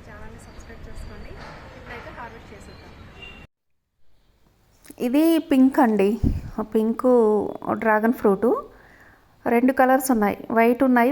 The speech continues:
వైట్ ఎందుకో లేటుగా ఇప్పుడు పూత స్టార్ట్ అయిందనమాట. పింక్ ఏమో హార్వెస్ట్ చేసేటప్పటికి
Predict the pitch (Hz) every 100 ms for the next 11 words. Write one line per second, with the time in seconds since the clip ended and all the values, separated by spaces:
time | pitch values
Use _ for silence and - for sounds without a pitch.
0 | 285 262 269 302 285 285 294 247 240 254
1 | 285 277 262 - 294 285 269 247 - -
2 | 254 254 277 285 240 226 220 214 208 202
3 | 196 202 - - _ _ _ _ _ _
4 | _ _ _ _ _ _ 247 240 247 262
5 | 254 269 254 254 247 220 220 247 240 240
6 | 220 226 220 - 220 220